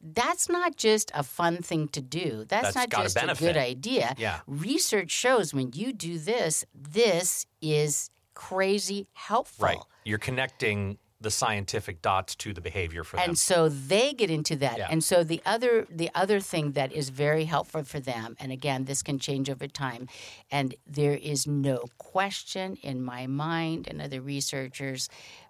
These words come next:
Speaker 1: purpose.
Speaker 2: Mm.
Speaker 1: They find a purpose.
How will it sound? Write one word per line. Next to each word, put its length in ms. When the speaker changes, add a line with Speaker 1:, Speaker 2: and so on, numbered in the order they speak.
Speaker 1:
purpose. 640
Speaker 2:
Mm. 180
Speaker 1:
They 120
find 440
a 40
purpose. 680